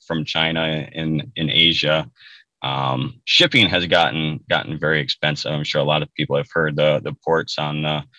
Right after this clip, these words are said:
western seaboard are, are pretty full and, and backed up. So, uh, just to ship fat products from Asia to the U S has increased probably six hundred dollars a ton.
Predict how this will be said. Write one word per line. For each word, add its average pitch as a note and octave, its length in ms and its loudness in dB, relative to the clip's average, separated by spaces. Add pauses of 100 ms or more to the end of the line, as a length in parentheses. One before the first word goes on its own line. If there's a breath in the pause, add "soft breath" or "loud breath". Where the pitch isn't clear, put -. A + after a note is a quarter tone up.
(240 soft breath)
western G2 380 2
seaboard E2 540 4
are, D2 400 2
are D#2 120 0
pretty D#2+ 280 -4
full D#2+ 480 2
and, C#2+ 240 0
and D2+ 220 -2
backed D2 340 0
up. D2+ 200 2 (120)
So, D2 440 2 (580 loud breath)
uh, D2+ 220 4
just B2+ 500 2
to G#2 400 2
ship - 480 0
fat - 340 -2
products F2 380 -2
from E2 260 -10
Asia E2 600 0 (220)
to E2+ 640 -4
the F2 100 -2
U E2 320 2
S D#2 200 4
has D#2+ 160 0
increased F2 720 -4
probably E2 640 2 (320 soft breath)
six - 320 -2
hundred F#2 260 0
dollars E2 400 2
a D2 60 -8
ton. D2+ 460 -6